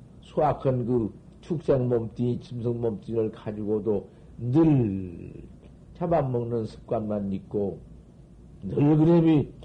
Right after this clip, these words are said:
죄만 퍼짓는 습관만 있고, 그것 봐. 그 왜 삼도 취익과 같은 삼도고를 면하려면은 활구 참선을 해라.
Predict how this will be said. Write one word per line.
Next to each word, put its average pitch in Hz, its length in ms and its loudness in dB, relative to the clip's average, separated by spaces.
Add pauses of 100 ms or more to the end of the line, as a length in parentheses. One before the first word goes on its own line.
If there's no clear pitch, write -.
죄만 131 420 0
퍼짓는 113 400 -6
습관만 95 600 -4
있고, 87 340 -8 (460)
그것 175 300 -4
봐. 220 320 -8 (1900)
그 208 320 2
왜 185 460 4 (300)
삼도 185 760 -2
취익과 180 680 0
같은 175 480 0
삼도고를 180 960 2 (540)
면하려면은 180 1080 4 (1600)
활구 208 560 -6
참선을 151 640 -2
해라. 104 1040 0